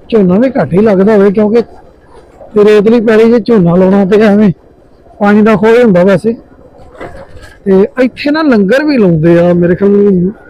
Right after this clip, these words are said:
ਤੇ ਸ਼ਾਇਦ ਸੰਗਰਾਂਦ ਦੇ, ਕਿਉਂਕਿ ਮੈਨੂੰ ਤਾਂ ਪਤਾ, ਮੈਂ ਕਦੇ ਲੰਘਿਆ ਸੀ ਇੱਥੋਂ ਦੀ, ਉਦੋਂ ਕੋਈ ਦਿਹਾੜਾ ਸੀ, ਪਤਾ ਨੀ ਮੱਸਿਆ ਕਿ ਮਸ-, ਜਗ-, ਸੰਗਰਾਂਦ ਸੀ, ਤੇ ਇੱਥੇ ਲੰਗਰ ਲੱਗਾ ਹੋਇਆ ਸੀ,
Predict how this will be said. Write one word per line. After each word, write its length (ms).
ਤੇ 460
ਸ਼ਾਇਦ 500
ਸੰਗਰਾਂਦ 580
ਦੇ, 60
ਕਿਉਂਕਿ 200
ਮੈਨੂੰ 260
ਤਾਂ 200
ਪਤਾ, 160
ਮੈਂ 180
ਕਦੇ 120
ਲੰਘਿਆ 420
ਸੀ 180
ਇੱਥੋਂ 220
ਦੀ, 160
ਉਦੋਂ 180
ਕੋਈ 140
ਦਿਹਾੜਾ 360
ਸੀ, 100
ਪਤਾ 120
ਨੀ 120
ਮੱਸਿਆ 300
ਕਿ 80
ਮਸ-, 320
ਜਗ-, 260
ਸੰਗਰਾਂਦ 520
ਸੀ, 200
ਤੇ 80
ਇੱਥੇ 240
ਲੰਗਰ 280
ਲੱਗਾ 300
ਹੋਇਆ 180
ਸੀ, 240